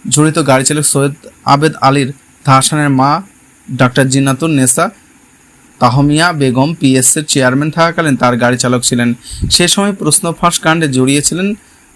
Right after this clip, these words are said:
আবেদ, ফলে তাহসানের মায়ের নামও উঠে আসে। আর সেই থেকে গুঞ্জন,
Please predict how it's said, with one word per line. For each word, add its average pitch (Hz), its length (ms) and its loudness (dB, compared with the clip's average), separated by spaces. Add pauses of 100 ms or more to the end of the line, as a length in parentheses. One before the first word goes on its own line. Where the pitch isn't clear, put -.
(380)
আবেদ, 131 380 2 (280)
ফলে 190 200 2
তাহসানের 190 540 0
মায়ের 151 280 0
নামও 143 360 0
উঠে 127 240 0
আসে। 127 180 0
আর 123 160 2
সেই 160 300 -2
থেকে 185 240 0
গুঞ্জন, 151 400 0